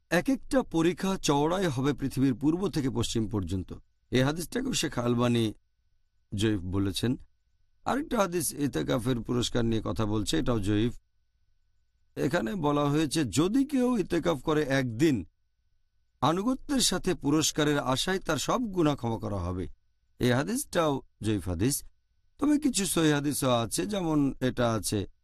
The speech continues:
সহিহ বুখারীতে, খণ্ড নম্বর তিন, Book of লাইলাতুল কদর, হাদিস নাম্বার দুই হাজার চোদ্দ, যে যদি কেউ কদরের রাতে ইবাদত করে আনুগত্যের সাথে আল্লাহর পুরস্কারের আশায়,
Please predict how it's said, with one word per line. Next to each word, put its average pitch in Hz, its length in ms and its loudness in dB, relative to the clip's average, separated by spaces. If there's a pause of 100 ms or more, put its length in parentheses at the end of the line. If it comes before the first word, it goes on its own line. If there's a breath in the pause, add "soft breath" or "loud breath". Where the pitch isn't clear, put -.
(380)
সহিহ 113 240 2
বুখারীতে, 104 500 -2 (460)
খণ্ড 160 200 0
নম্বর 135 300 0
তিন, 110 320 0 (380)
Book 117 200 0
of 104 100 -6
লাইলাতুল 104 460 0
কদর, 139 360 0 (300)
হাদিস 147 260 -2
নাম্বার 131 200 2
দুই 110 200 0
হাজার 101 220 0
চোদ্দ, 117 460 0 (540)
যে 107 220 2
যদি 190 340 2
কেউ 214 360 0 (260)
কদরের 254 420 0
রাতে 208 380 2
ইবাদত 151 340 2 (120)
করে 151 400 2 (1600)
আনুগত্যের 202 600 0
সাথে 147 340 0
আল্লাহর 127 340 0
পুরস্কারের 113 600 -2
আশায়, 123 400 0